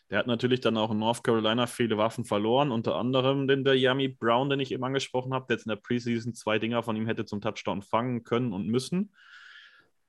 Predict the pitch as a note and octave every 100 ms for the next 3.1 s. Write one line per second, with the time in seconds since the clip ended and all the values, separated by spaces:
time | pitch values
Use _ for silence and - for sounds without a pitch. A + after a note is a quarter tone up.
0 | _ _ _ _ F2 E2+ F2+ F#2 _ A2
1 | A2 C#3+ - - - C#3+ D3 D3 - -
2 | - _ _ _ A#2 G#2 G#2 A#2+ - -
3 | -